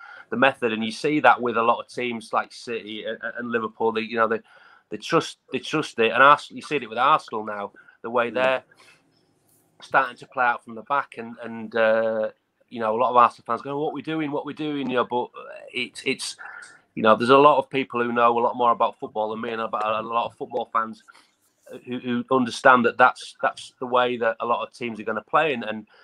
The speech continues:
Speaker 1: and the intensity, the, you know, I, I, I love, I love Calvin Phillips. I, I love, you know,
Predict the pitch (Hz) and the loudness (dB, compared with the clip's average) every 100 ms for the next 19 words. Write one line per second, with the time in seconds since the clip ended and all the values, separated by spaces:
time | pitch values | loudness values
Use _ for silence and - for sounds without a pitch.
0 | _ _ _ - 117 117 117 _ - 139 | _ _ _ -4 -2 -2 -6 _ -8 -8
1 | 123 160 160 156 135 143 123 123 120 110 | 0 2 2 -2 -4 -4 0 -2 -2 -6
2 | - - - _ _ - 120 113 113 98 | -12 -14 -20 _ _ -10 0 2 2 4
3 | 117 - 117 123 120 131 143 - 120 131 | 0 2 -4 -4 -4 -4 -4 -4 -2 -2
4 | 131 135 127 120 - 131 123 - - 113 | -2 4 4 4 -2 -2 -2 -6 0 2
5 | 110 113 120 127 98 - 131 117 113 113 | 2 -2 -2 -6 -6 -20 -12 -2 0 -2